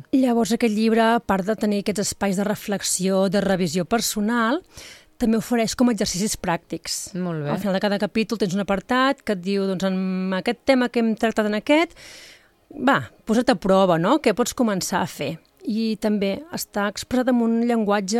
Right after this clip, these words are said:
Speaker 1: molt proper, molt senzill, molt comprensible, i que són coses que tampoc són complicades. Però, clar, a vegades quan no ens hem trobat mai és, "I ara què faig?". Llavors, per això a mi m'agrada recomanar-lo molt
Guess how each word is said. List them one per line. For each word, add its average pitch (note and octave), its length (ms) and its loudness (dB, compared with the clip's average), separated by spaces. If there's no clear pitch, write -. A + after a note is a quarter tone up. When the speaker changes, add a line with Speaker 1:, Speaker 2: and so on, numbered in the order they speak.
Speaker 1:
molt G#3 320 0
proper, B3 640 2
molt G3 240 0
senzill, G#3 580 -2
molt G3 220 0
comprensible, G#3+ 800 0
i C4+ 80 4
que A#3+ 160 0
són B3+ 240 0
coses A#3 260 0
que - 140 -4
tampoc F#3+ 240 -2
són A3+ 160 0
complicades. E3+ 920 -4
Però, G#3 240 0
clar, G#3 140 -4
a - 640 -20
vegades G#3 240 0
quan G3+ 100 2
no F#3+ 100 -2
ens G3+ 140 0
hem G#3+ 100 0
trobat G#3 240 0
mai A3 320 2
és, G3 200 0
"I G3 40 2
ara F#3+ 160 0
què G#3 80 -6
faig?". - 640 -4
Llavors, G#3+ 320 -4
per G#3+ 120 0
això - 100 -6
a G#3 80 0
mi A3 80 0
m'agrada G#3 320 0
recomanar-lo G3 600 2
molt G3+ 400 0